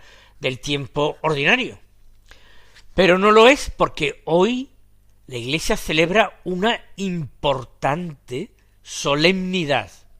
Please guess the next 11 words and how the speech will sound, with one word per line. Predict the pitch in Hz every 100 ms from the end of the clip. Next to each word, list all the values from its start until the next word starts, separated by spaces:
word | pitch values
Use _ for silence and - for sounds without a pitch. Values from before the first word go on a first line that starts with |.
| - - - - - -
la | 156 151
solemnidad | - 139 131 123 120 131 190 - - -
de | 123 135
Todos | - - 196 208 202 147
los | 135
Santos. | - 107 98 - - - _ _ _ _ _ _ _ - - - - - - -
En | 180
esta | 220 226 220
solemnidad | - 165 147 135 127 127 190 269 - -
nosotros | 156 139 - 220 - 269 302 - - - - - - - -
hacemos | 165 - 202 165 156 -